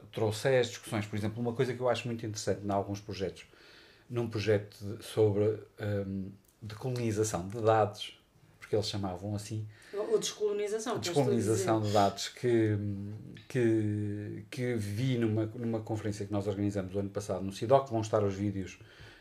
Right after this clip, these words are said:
Speaker 1: brevemente, eh, online. Hum, foi uma pessoa do Canadá a falarem do projeto de documentação das coleções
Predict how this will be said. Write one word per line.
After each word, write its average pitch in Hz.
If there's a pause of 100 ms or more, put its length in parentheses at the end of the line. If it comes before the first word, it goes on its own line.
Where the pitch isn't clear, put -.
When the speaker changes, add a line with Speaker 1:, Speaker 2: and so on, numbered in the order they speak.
(180)
Speaker 1:
brevemente, 98
eh, 92
online. 113 (640)
Hum, 120 (100)
foi 135
uma 131
pessoa 127
do 113
Canadá 123
a 123
falarem 127
do 120
projeto 117 (380)
de 127
documentação 113
das 110
coleções 107